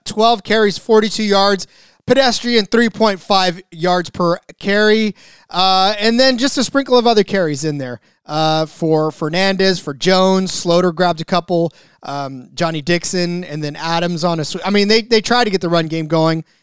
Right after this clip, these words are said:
but unfortunately with a hundred fifteen combined yards, didn't necessarily happen that way. Just a lot of lackluster play out of this, this running game this week.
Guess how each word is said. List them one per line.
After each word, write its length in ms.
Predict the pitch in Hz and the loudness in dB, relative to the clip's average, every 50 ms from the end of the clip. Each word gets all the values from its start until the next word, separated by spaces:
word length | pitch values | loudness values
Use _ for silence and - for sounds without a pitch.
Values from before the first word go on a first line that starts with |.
| _ _ _ _ | _ _ _ _
but 200 | - 175 175 175 | -2 0 2 2
unfortunately 680 | 170 170 165 - 185 190 180 - 190 185 175 170 170 160 | 0 -2 -2 0 2 2 2 0 -2 -2 -2 0 0 0
with 140 | 160 170 160 | 0 0 0
a 60 | 160 | 0
hundred 240 | 160 196 185 175 151 | 0 2 0 0 -2
fifteen 360 | - 180 170 - - 185 170 | -2 -4 -4 -4 -4 -4 -4
combined 380 | - 160 151 160 160 165 160 | -4 -4 -2 -2 -2 -2 -2
yards, 380 | 160 160 160 165 170 160 - - _ _ _ _ _ _ - | 0 2 2 2 0 0 -4 -10 _ _ _ _ _ _ 0
didn't 160 | 185 196 180 | 0 0 2
necessarily 600 | 175 175 165 - 165 147 - 175 160 156 156 151 | 0 -2 -2 -2 -4 -4 -4 -2 -4 -4 -4 -4
happen 320 | 143 160 156 - - 151 | -2 -4 -4 -4 -6 -8
that 220 | 151 147 147 - - | -8 -8 -10 -10 -10
way. 280 | 143 143 143 147 143 _ _ _ _ _ _ _ _ - | -8 -6 -6 -6 -8 _ _ _ _ _ _ _ _ -4
Just 180 | - 196 - | -4 -2 0
a 40 | 240 | 2
lot 200 | 226 247 254 277 | 2 4 4 4
of 80 | 285 269 | 4 4
lackluster 520 | 269 269 - 302 - 302 302 247 - 302 220 | 4 2 2 0 0 0 0 0 -2 -4 -2
play 440 | 196 269 294 330 285 226 156 - _ _ - | 2 2 4 4 4 2 0 -4 _ _ -4
out 180 | 175 196 202 | -2 0 0
of 160 | 208 202 185 175 | 0 -2 0 2
this, 340 | 196 208 196 - - - - | 2 2 2 0 -4 -4 -2
this 240 | 196 196 196 - - | 0 0 0 0 0
running 240 | 208 220 226 226 196 | 0 0 0 0 -2
game 300 | 165 170 156 156 156 151 | -4 -4 -4 -4 -4 -4
this 180 | 156 143 - - | -4 -6 -6 -6
week. 240 | 135 127 135 - | -10 -10 -12 -16